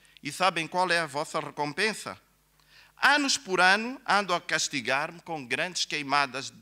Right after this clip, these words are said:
do mato." O homem, inconformado, recorreu a uma árvore próxima, grande e muito frondosa. "Ó árvore, veja esta cobra ingrata para comigo. É,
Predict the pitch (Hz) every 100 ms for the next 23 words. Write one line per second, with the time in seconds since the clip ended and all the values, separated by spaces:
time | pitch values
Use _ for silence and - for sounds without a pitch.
0 | - _ _ _ 101 135 143 107 - -
1 | - _ _ _ _ _ _ _ _ _
2 | _ _ _ _ _ _ _ 196 208 220
3 | 226 240 262 294 - 185 180 180 160 165
4 | 156 160 190 185 160 180 170 170 180 208
5 | 196 185 185 175 175 156 175 175 151 147
6 | - 110 92 90 95 160 196 214 214 190
7 | 170 165 208 - - 196 160 120 98 85
8 | 80 _ _ _ _ _ - 254 180 165
9 | 143 107 104 92 _ - - 117 214 254
10 | 196 139 139 95 - - - 160 - 180
11 | 175 139 139 135 123 147 143 143 120 123
12 | - 120 123 117 85 87 - - - -
13 | - 233 226 220 196